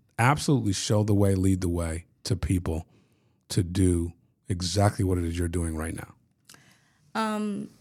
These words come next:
Speaker 2: so my goal is to keep doing what I'm doing so I can inspire others. Um,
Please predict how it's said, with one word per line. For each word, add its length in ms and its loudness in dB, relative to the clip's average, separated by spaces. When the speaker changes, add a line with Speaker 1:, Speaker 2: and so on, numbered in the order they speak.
Speaker 2:
so 560 0
my 200 0
goal 340 -2
is 500 -6
to 480 -6
keep 240 -8
doing 180 -4
what 100 -6
I'm 140 -4
doing 340 -8
so 160 -10
I 80 -10
can 160 -10
inspire 520 -10
others. 520 -14
Um, 480 -6